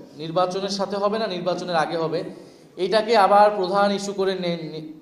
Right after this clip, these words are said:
আনা হয়েছে। এটা মূলত জামায়াতে ইসলাম তারা নিয়ে আসছে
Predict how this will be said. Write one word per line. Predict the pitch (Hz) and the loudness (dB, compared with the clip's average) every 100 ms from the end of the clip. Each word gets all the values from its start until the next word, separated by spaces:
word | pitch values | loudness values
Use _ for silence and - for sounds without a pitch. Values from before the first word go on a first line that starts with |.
| - | -8
আনা | 143 165 | -4 -2
হয়েছে। | 165 135 - - - - _ _ _ _ - | -4 -6 -10 -14 -18 -20 _ _ _ _ -16
এটা | 151 | -8
মূলত | 170 180 180 | -4 -4 -6
জামায়াতে | 175 156 156 160 | -2 0 -2 -4
ইসলাম | 165 165 175 170 | -6 -6 -8 -4
তারা | 143 151 | -4 -4
নিয়ে | 151 156 | -6 -6
আসছে | 151 - | -8 -10